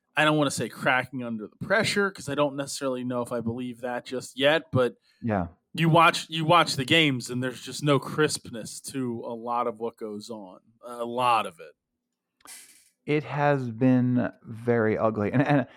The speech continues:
Speaker 2: and spe-, speaking of that Saints-Panthers game, how about, uh, Michael Thomas trying to fight Derek Brown on the way to the locker room?
Speaker 1: <laughs> Solid, solid move. That's, that's definitely what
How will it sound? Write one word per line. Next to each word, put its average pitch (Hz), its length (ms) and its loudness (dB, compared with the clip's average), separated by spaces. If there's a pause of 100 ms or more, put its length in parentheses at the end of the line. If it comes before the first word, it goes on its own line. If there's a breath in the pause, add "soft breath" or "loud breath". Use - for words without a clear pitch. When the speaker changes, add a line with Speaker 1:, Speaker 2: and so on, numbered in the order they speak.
(200 loud breath)
Speaker 2:
and 160 160 0
spe-, - 360 -12
speaking 175 360 2
of 135 80 2
that 127 580 4
Saints-Panthers 127 760 2
game, 117 160 4
how 120 180 2
about, 127 340 6
uh, 110 140 6
Michael 110 300 4
Thomas 110 480 2
trying 110 380 2
to 107 80 0
fight - 360 2
Derek 104 380 2
Brown 104 400 2
on 92 120 2
the 92 80 2
way 98 100 2
to 92 100 -2
the 90 60 -2
locker 87 460 -2
room? - 320 -10 (1000)
Speaker 1:
<laughs> - 800 0
Solid, 127 640 4
solid 165 520 6
move. 110 380 -10
That's, 156 220 -2
that's 165 240 -4
definitely 165 320 0
what 139 180 0